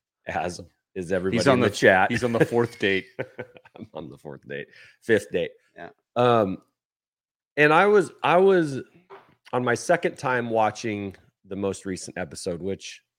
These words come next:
Speaker 1: I loved, by the way. Um, for me,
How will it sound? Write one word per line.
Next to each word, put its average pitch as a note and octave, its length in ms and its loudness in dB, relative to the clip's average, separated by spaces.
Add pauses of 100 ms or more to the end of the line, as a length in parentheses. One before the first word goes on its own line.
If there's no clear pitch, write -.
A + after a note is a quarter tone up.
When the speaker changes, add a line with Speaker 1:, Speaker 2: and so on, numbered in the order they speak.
(680)
Speaker 1:
I G#2+ 160 6
loved, E2+ 560 -8 (160)
by E2 180 -6
the C#2+ 100 -14
way. G#1+ 280 -14 (480)
Um, G#2+ 420 2 (140)
for B2 180 -2
me, A#2 540 2